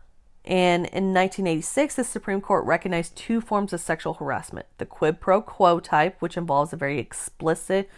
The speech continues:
or strongly implied threat that submission is a condition of continued employment. The hostile environment type also,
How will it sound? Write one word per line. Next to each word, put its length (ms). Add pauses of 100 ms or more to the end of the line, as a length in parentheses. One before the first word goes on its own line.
(240)
or 100
strongly 520
implied 560
threat 420 (100)
that 200
submission 540
is 180
a 60
condition 600 (380)
of 160
continued 480
employment. 640 (680)
The 180
hostile 600
environment 680
type 380 (560)
also, 500